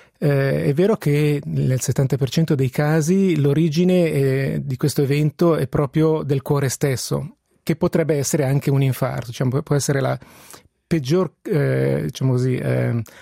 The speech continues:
conseguenza dell'infarto del, del miocardio, ma ci sono anche altre cause, ci sono delle cause respiratorie, per esempio dei soccofa-, eh, soffocamenti, annegamenti, ci sono delle cause traumatiche,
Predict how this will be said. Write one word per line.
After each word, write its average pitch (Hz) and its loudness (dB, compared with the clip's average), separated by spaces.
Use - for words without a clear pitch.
conseguenza 147 0
dell'infarto 127 -2
del, 120 -2
del 123 -2
miocardio, 160 -2
ma 160 0
ci 214 0
sono 165 2
anche 139 0
altre 127 -2
cause, 139 -2
ci 196 -4
sono 131 0
delle 123 -2
cause 127 -2
respiratorie, 131 -2
per 160 -2
esempio 127 -4
dei 147 -2
soccofa-, 135 -4
eh, 127 0
soffocamenti, 156 -2
annegamenti, 143 0
ci - -8
sono 131 -2
delle 131 -2
cause 131 -2
traumatiche, 139 -2